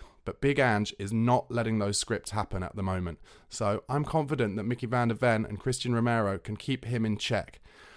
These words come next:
Obviously, Chelsea have, uh, Nkunku, uh, injured at the moment. He's rumoured to be back after the international break, and he's a big talent who did very well in Germany. That will improve them. But some people say he's not a natural number nine either, so it'll be interesting to see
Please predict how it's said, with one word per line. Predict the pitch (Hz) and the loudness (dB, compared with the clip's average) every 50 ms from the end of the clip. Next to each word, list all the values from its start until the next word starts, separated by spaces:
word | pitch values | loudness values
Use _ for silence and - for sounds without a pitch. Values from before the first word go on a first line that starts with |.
| - - | -8 -2
Obviously, | 135 139 156 143 - 156 | 0 2 2 2 2 0
Chelsea | 131 - 165 147 143 - 147 135 | 0 2 4 4 4 2 2 0
have, | 117 131 127 123 - - | 2 4 4 4 4 4
uh, | 127 120 117 117 - - | 4 6 6 4 4 2
Nkunku, | 120 110 - 143 143 135 - 131 113 107 98 - - - - - - - - | 0 0 2 4 4 4 4 2 2 2 0 -2 -6 -14 -20 -20 -16 -6 -2
uh, | 107 104 101 98 95 - - | 0 2 2 2 0 -4 -4
injured | - 120 127 135 131 107 110 95 95 | -2 0 2 2 2 2 0 0 -2
at | 95 | -2
the | - 98 | -2 -2
moment. | 104 101 101 101 101 98 | 0 0 0 0 -2 -2
He's | 104 117 120 110 104 | -2 -2 -2 0 0
rumoured | 117 117 110 110 104 | 2 2 2 2 2
to | - - | 0 -2
be | 107 | -4
back | 95 - 110 113 - | -2 0 -2 -2 0
after | 117 107 104 - - | -2 -2 -2 -2 -4
the | 107 | -4
international | 107 107 - 120 110 110 - - 110 | -4 -4 -2 -4 -4 -4 -4 -4 -4
break, | - - 117 117 117 | -2 0 0 0 0
and | 113 104 | -2 -4
he's | 113 117 107 | -2 -2 -2
a | 104 | -2
big | - - 127 127 120 - | 2 4 4 4 4 0
talent | - 123 120 110 104 95 85 - | 0 2 4 4 4 2 0 -4
who | - 95 | -8 -10
did | 90 104 95 95 | -8 -8 -8 -6
very | 104 120 113 113 113 110 | -2 2 2 4 4 4
well | 107 104 104 101 | 4 4 4 2
in | 98 95 | 2 2
Germany. | 107 110 101 101 101 107 110 117 120 - - - - - - | 2 2 2 2 2 2 0 -2 -4 -6 -10 -20 -20 -8 0
That | - 131 120 - | 2 2 2 4
will | 131 131 117 | 4 4 4
improve | 113 110 107 - 127 120 120 110 98 | 4 4 2 2 2 4 4 4 2
them. | - 95 92 95 - - - - - | -2 -4 -6 -6 -10 -16 -20 -18 -12
But | - - | -8 -4
some | - - 156 170 | 0 0 2 2
people | 196 190 190 180 | 2 2 2 2
say | - 180 175 165 | 2 2 2 2
he's | 147 185 190 190 | 2 0 0 0
not | 190 180 - | 0 0 2
a | 170 | 2
natural | 175 - - - 170 156 | 2 0 -2 -2 -2 0
number | 156 151 156 147 | 0 0 0 0
nine | 143 147 139 139 135 | 0 2 2 2 2
either, | 131 113 85 87 | 0 0 0 -2
so | - 117 | -2 -2
it'll | 110 110 | -2 0
be | 143 147 | 2 2
interesting | 156 160 175 160 - - 160 | 2 2 2 0 0 0 -2
to | 151 147 | -2 0
see | 131 - - 151 123 107 - | 2 2 4 4 4 4 2